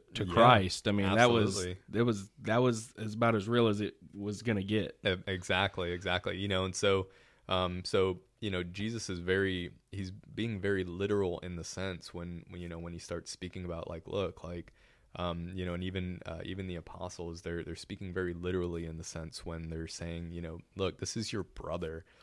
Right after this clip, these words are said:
Speaker 2: in Christ." Like, this is, you know, they, you have been disowned from your family that is part of the world. Um, and this is almost one of those issues where, um, um, where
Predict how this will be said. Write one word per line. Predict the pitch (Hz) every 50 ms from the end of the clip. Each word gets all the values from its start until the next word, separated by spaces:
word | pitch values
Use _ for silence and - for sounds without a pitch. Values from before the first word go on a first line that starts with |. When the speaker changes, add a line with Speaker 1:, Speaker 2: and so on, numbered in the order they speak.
| - _ _ -
Speaker 2:
in | - 82 82
Christ." | - - 90 82 80 - -
Like, | 82 80
this | - 85 - -
is, | 92 87 87 82 82 - -
you | 95 90
know, | 87 85 82
they, | 80 87 90 90 - - - - -
you | 101 95 95
have | 92 90
been | 92 87 87 87 87 90 -
disowned | 98 98 95 - - - 90 90 90 87 87 82
from | - - 85 85 85
your | 85 85
family | - - 82 85 85 87 85 82 82 80 - - _ _ _ _ _ -
that | - 85 85
is | 82 80 -
part | - 92 87 85
of | 82 87
the | 82 80
world. | 80 82 82 82 82 80 80 78 78 - _ _ _ _ _ _ _ -
Um, | - 82 85 82 80 78 78 80 78 - - _ _ _ _ _ _ _ _ _ _ _ _ _ _ _ _ _ _ _ _ _ _ - _ _ _ - - - - _ _ _ _ _ _ _ -
and | 107 101 98 98
this | 98 101 - -
is | 117 104 101 98 110 - -
almost | 107 127 143 147 117 - - 104
one | 101 101
of | 98 95
those | 95 92 87 87
issues | 87 85 - - 90 87 85 90
where, | 85 87 85 85 85 85 - 90
um, | 90 87 85 82 82 80 85 - - _ _ _ _ _ _ _ _ -
um, | - 87 85 80 78 - - - - - _ _ _ -
where | 98 92 90 90 87 87 -